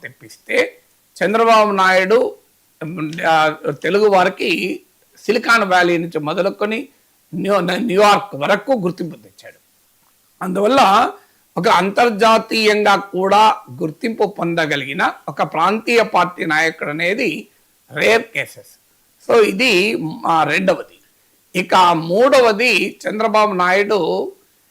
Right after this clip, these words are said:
జాతీయ రాజకీయాల్ని ప్రభావితం చేసిన తీరు. యునైటెడ్ ఫ్రంట్ కన్వీనర్గా, ఎన్డీఏ వన్కు ఒక మూల స్తంభంగా,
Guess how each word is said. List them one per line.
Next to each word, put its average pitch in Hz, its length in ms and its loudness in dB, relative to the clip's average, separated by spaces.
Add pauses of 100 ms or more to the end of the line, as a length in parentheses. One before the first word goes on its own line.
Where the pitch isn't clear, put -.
(320)
జాతీయ 233 520 4
రాజకీయాల్ని 185 920 0
ప్రభావితం 170 800 0
చేసిన 165 240 -18
తీరు. 117 300 -20 (420)
యునైటెడ్ 180 380 -2
ఫ్రంట్ 165 320 -4
కన్వీనర్గా, 165 840 0 (460)
ఎన్డీఏ 208 420 2
వన్కు 196 840 -2
ఒక 170 360 -2 (520)
మూల 196 300 2
స్తంభంగా, 170 840 -2